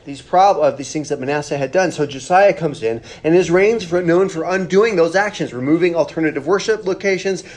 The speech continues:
refocusing the national attention back onto God. But this, uh, uh, what is in-,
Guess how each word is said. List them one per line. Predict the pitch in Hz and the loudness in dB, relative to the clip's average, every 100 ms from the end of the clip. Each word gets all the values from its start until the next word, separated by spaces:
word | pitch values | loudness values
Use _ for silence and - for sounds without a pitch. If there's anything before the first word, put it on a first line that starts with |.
| - - _ - | -20 -20 _ -12
refocusing | 135 139 - 156 160 156 151 | -8 -4 2 2 2 -4 -4
the | 135 | -4
national | 139 147 151 143 | -4 -4 -2 -4
attention | - 151 143 123 | -2 -10 -8 -8
back | 123 127 | -8 -8
onto | 113 | -12
God. | 110 131 135 120 - - | -6 -2 -2 -2 -10 -4
But | - 143 - - - | 0 0 -2 -16 -8
this, | 151 - - - _ | -8 -8 -20 -20 _
uh, | 135 143 - - - - - - - - | -6 -4 -6 -14 -20 -20 -20 -20 -20 -16
uh, | 135 - - - _ _ _ _ _ | -16 -14 -18 -20 _ _ _ _ _
what | - 143 160 | -4 -2 -2
is | 143 123 | -6 -10
in-, | 139 | -12